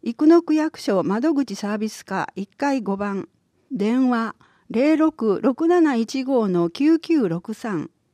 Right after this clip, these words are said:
ファックス零六六七一五の九一一零。丸二、健康保険証として利用できます。お薬や特定健診の情報がマイナポータルで閲覧できます。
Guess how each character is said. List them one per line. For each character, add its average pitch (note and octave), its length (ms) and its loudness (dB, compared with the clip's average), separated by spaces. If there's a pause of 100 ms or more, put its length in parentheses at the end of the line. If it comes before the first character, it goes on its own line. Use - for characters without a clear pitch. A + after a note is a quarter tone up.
(120)
フ A#3 80 -8
ァ B3 60 2
ッ - 20 -10 (100)
ク G#3+ 120 -2
ス F3 320 -6 (180)
零 C4 240 0
六 C4 500 -2
六 A3+ 280 0
七 D#4+ 260 2
一 G#3+ 260 -6
五 B3 220 -2
の D#3+ 240 -2
九 D4+ 300 0
一 D#4 340 0
一 G#3 260 -8
零。 F3+ 280 -8 (1040)
丸 A#3+ 340 0
二、 A#3+ 300 2 (500)
健 D4 220 2
康 E4 260 2
保 C#4+ 160 0
険 E4 200 6
証 D#4+ 200 -2
と D#4+ 160 0
し - 100 -12
て C4 160 0
利 F3+ 120 -2
用 A3+ 180 2
で A3 140 -2
き G#3 120 -8
ま F#3+ 140 -4
す。 - 260 -16 (680)
お A3+ 100 -4
薬 D#4 400 0
や G3+ 240 0 (120)
特 B3 240 -4
定 F4 240 0
健 E4+ 240 2
診 G3+ 240 -4
の F3+ 120 0
情 G#3+ 260 0
報 B3+ 220 0
が A3 220 0 (180)
マ A3 160 -2
イ D#4 60 4
ナ E4+ 160 4
ポ E4+ 160 0
ー D#4 60 0
タ - 140 -2
ル F#3+ 120 -4
で E3 160 0
閲 E3+ 180 -4
覧 B3+ 220 -2
で A#3 140 -4
き A3 160 -8
ま G3+ 120 -6
す。 - 300 -10